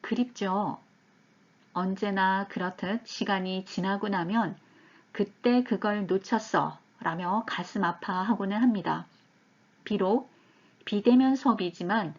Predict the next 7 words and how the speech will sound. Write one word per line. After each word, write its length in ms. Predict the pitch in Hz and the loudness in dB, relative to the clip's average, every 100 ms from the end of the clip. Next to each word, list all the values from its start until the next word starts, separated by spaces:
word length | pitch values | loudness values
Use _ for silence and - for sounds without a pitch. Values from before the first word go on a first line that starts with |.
| - - - _ _ | -16 -20 -20 _ _
지나간 440 | - 196 196 208 214 | -4 0 2 0 -2
시간을 500 | - 202 196 202 220 | -2 -2 0 0 -2
후회하지 600 | - 269 269 247 240 208 | 0 2 4 4 2 0
않도록 720 | 156 180 226 170 175 254 - _ _ | 0 0 0 2 2 2 -2 _ _
열심히 640 | 151 170 190 - 233 165 - | -2 -2 0 2 2 2 -4
공부해 440 | 196 175 180 175 | -4 0 0 -2
주십시오. 720 | 190 170 - - 170 185 254 | -4 -8 -10 -8 -4 -2 -4